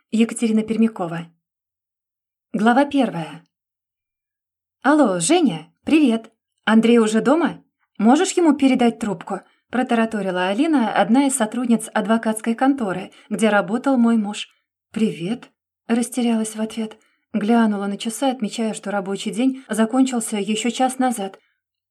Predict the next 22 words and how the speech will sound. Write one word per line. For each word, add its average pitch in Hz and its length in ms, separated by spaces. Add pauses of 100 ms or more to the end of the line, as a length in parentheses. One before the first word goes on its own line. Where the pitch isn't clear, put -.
(120)
"Нет, 202 560
а 220 720
разве 220 300
он 220 200 (320)
не 214 120
на 220 140
работе?" 196 500 (880)
"Муж 254 340
лично 254 480
звонил 220 480
мне 190 240
полтора 240 540
часа 226 320
назад. 190 400 (200)
Сказал, 226 420
что 262 200
задержится. 208 840
Форс-мажор. 277 720 (280)
Их 240 200
предупредили, 233 560
что 202 240
ожидается 226 600